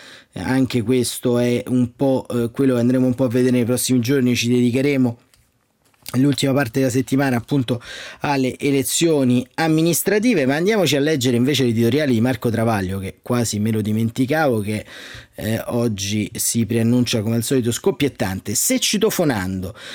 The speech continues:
ad ogni soluzione eccellente", l'ultima, quella selettiva per la trattativa Stato-mafia, i madie-, i media e i poteri retrostanti intonano i liberi tutti, come se fossero innocenti tutti, gli imputati eccellenti degli ultimi trenta anni, quelli attuali e pure quelli futuri. Poi a stretto giro la cronaca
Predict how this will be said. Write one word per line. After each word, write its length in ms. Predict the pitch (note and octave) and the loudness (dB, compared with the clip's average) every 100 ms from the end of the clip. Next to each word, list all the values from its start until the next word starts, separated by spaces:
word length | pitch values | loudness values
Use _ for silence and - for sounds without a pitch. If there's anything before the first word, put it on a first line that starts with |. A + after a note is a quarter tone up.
| - - - - | -16 -16 -18 -12
ad 240 | - - | -4 0
ogni 300 | G3+ G#3+ F#3 D#3+ | 2 2 2 2
soluzione 840 | F#3+ F3+ - - G3+ F#3+ E3+ D3 | 2 2 2 0 2 2 0 0
eccellente", 1000 | D3+ - E3+ E3+ E3+ C#3+ C3+ - B2 - - | 0 0 2 2 2 2 2 0 -2 -2 2
l'ultima, 560 | C3+ D3 B2+ B2+ A#2+ | 2 2 2 2 0
quella 420 | - - C3+ C3+ | -2 -2 2 2
selettiva 560 | A#2+ C3 B2+ - C#3+ C#3 | 2 0 0 0 0 2
per 120 | C3+ | 2
la 100 | C3+ | 0
trattativa 460 | C3 C3+ C#3 C#3 C#3 | 0 0 2 2 2
Stato-mafia, 680 | - C#3+ D3 D3+ F3 D#3 D3+ | 0 0 2 2 2 2 2
i 40 | |
madie-, 380 | D3+ E3 D3+ - | 2 0 0 -2
i 140 | B2 C3 | 0 2
media 280 | D#3 D#3 C#3 | 2 2 2
e 40 | |
i 40 | |
poteri 400 | B2 C3 D3 D3 | 2 0 2 2
retrostanti 680 | C3 B2+ B2+ - D#3 D#3 C3 | 2 2 0 -2 0 0 2
intonano 380 | B2+ D3 C#3+ C3 | 2 2 2 4
i 60 | B2 | 4
liberi 300 | A#2 A2+ A2+ | 2 0 -2
tutti, 320 | G#2 - G#2 | -4 -8 -6
come 180 | A2 A#2 | -2 0
se 160 | C3 | -2
fossero 400 | A#2+ E3 - C#3+ | 0 0 2 2
innocenti 540 | C#3 C#3 C#3+ D3 C3+ C3+ | 2 0 0 -2 -2 0
tutti, 440 | F3+ - - A2+ - - - - | 0 -2 -4 -8 -10 -18 -12 -2
gli 80 | |
imputati 400 | C3 A#2+ C#3 C#3 | 0 0 0 0
eccellenti 500 | C3+ - C3+ C#3 C3+ | 0 2 2 2 2
degli 160 | C3 C3 | 2 4
ultimi 380 | C#3 B2 B2+ C3 | 4 2 2 2
trenta 420 | A#2 B2+ A2+ F3 | 2 2 2 0
anni, 260 | G3 F#3 C#3 | 0 0 0
quelli 220 | C#3 B2 | 2 2
attuali 420 | A#2+ E3+ G3 F#3 | 2 0 2 2
e 40 | |
pure 200 | C3 D3+ | 0 0
quelli 200 | B2+ B2 | 2 2
futuri. 420 | A2+ A2+ F#2 F2+ A2+ | 0 -4 -8 -10 -4
Poi 240 | A3+ G3 | 0 0
a 60 | D3+ | 0
stretto 360 | F#3+ G3 C4 | 0 0 0
giro 280 | F#3 F3+ C3+ | 0 0 2
la 120 | B2+ | 2
cronaca 460 | B2+ E3 C#3 A#2+ | 2 0 0 0